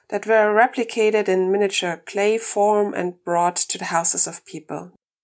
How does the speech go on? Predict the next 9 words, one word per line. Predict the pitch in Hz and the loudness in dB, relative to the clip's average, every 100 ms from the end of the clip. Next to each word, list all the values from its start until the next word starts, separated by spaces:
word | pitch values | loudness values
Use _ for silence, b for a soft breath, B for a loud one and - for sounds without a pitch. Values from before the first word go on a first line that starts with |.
| _ _ _ | _ _ _
The | - | -4
same | - 247 262 | 2 2 2
is | - | 0
true | - 226 220 214 | -2 -2 0 -2
for | - - 190 190 180 - _ _ _ _ _ _ | -6 -8 -4 -2 -2 -4 _ _ _ _ _ _
small | - - 208 208 | -8 -2 0 0
clay | 208 208 202 | 0 2 2
replicas | 202 214 214 - 214 214 - - | 2 -2 -4 -2 -2 0 -4 -6
of | 185 180 - | -6 -8 -10